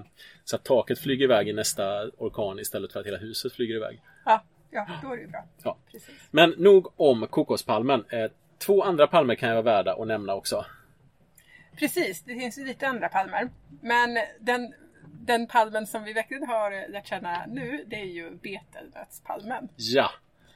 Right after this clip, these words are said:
Speaker 1: denna Söderhavets snuspalm.
Speaker 2: <laughs> Precis.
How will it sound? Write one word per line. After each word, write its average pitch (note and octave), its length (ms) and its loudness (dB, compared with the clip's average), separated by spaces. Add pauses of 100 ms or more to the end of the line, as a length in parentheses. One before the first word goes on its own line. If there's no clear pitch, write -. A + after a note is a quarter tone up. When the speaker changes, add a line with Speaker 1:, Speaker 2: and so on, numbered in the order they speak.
(200)
Speaker 1:
denna G2+ 760 -4 (100)
Söderhavets A2+ 1120 2
snuspalm. C3 1000 0 (540)
Speaker 2:
<laughs> - 560 -14
Precis. B3+ 600 -2